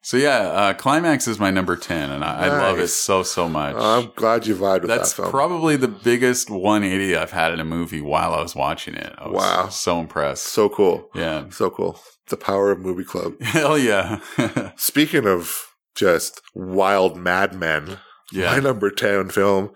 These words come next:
Speaker 2: is the latest Terrence Malick film.
Speaker 1: Nice.
Speaker 2: Uh, A Hidden Life.
Speaker 1: Yeah.
Speaker 2: Uh, which, you know, say what you will about Malick.
Speaker 1: Mm-hmm.
Speaker 2: You know, when people,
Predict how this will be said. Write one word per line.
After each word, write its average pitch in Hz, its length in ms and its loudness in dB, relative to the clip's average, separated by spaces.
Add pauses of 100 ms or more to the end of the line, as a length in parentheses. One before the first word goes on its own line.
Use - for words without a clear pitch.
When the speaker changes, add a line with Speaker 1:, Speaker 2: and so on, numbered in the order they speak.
Speaker 2:
is 143 140 0
the 139 100 2
latest 87 540 2 (380)
Terrence 113 420 2
Malick 151 500 2
film. 113 480 4
Speaker 1:
Nice. 147 720 0
Speaker 2:
Uh, 101 400 4
A 110 60 2
Hidden 127 340 0
Life. 104 520 0
Speaker 1:
Yeah. 87 300 0 (300)
Speaker 2:
Uh, 101 760 4
which, 110 600 0 (640)
you 131 120 2
know, 120 160 4
say 127 240 2
what 147 180 0
you 123 80 2
will 113 160 4
about 113 200 0
Malick. 87 560 0 (100)
Speaker 1:
Mm-hmm. 90 380 -6
Speaker 2:
You 92 100 0
know, 90 440 4
when 95 260 2
people, 95 500 0